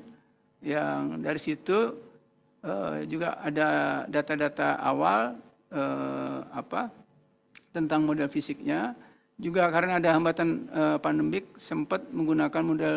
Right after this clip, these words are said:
matematik untuk mereka-reka ya, karena di fisiknya di, apa, terhambat gitu ya.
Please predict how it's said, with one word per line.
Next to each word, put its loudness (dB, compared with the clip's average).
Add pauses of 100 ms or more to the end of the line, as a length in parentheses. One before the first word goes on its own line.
matematik 0 (520)
untuk -4
mereka-reka 4
ya, -4
karena 0
di 2 (400)
fisiknya -4
di, 4
apa, -6 (160)
terhambat -2
gitu -14
ya. -16